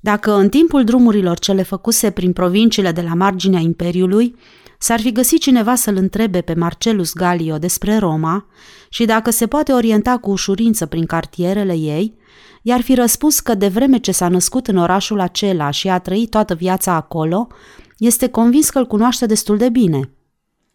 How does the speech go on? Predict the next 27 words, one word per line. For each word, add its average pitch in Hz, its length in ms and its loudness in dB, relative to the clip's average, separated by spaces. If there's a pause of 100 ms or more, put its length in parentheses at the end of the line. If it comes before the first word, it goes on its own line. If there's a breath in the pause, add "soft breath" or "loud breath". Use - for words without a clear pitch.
(380)
Acum 302 380 2
însă 285 220 4
începuse 254 480 0
să-și 185 240 0
dea 202 140 0
seama 214 320 0
că - 260 -4
una 262 260 2
este 180 320 0
să 165 140 -4
cunoști 175 440 -4
Roma 180 280 0
în 156 80 -4
calitate 170 540 -4
de 160 160 -4
tribun 170 480 0
bogat, 156 540 -4 (480 loud breath)
fiu 254 320 2
al 175 200 2
unui 170 180 2
senator 180 520 -2
care 180 200 0
se 175 160 -2
bucură 208 380 -2
de 170 120 0
mare 196 280 2
prestigiu 165 840 -4